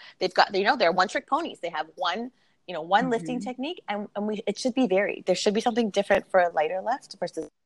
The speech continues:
Speaker 1: heavier lift.
Speaker 2: So if a woman is finding that she is leaking urine and
Speaker 1: Yeah.
Speaker 2: is hearing this and saying, like,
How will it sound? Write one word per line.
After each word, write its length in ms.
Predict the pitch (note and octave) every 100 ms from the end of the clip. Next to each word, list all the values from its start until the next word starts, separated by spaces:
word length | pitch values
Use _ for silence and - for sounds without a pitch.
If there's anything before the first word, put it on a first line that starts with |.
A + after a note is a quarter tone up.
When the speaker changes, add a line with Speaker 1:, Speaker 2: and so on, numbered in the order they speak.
| _ _
Speaker 1:
heavier 200 | - -
lift. 200 | - - _ _ _ _ _ _ _ _ _ _ _ _ _ _
Speaker 2:
So 200 | - C#4
if 160 | C4+ -
a 60 | E4
woman 320 | C#4 D4+ G#4+ G#4 -
is 480 | G#3+ A3 A3 G3+ - - - _ - - - -
finding 400 | A3+ G#3+ G#3 G3+
that 200 | F#3+ -
she 280 | - G#3+
is 100 | G3 G3+
leaking 340 | G3+ G3+ G3+
urine 420 | F3 D#3 F3 F#3 F#3 -
and 400 | F#3 E3 D#3 D3+
Speaker 1:
Yeah. 60 | F#3+ - _ _ -
Speaker 2:
is 140 | G#3
hearing 320 | - C4 B3
this 220 | G#3+ G3 G3+
and 120 | G3
saying, 200 | G3+ F#3+
like, 240 | F3+ -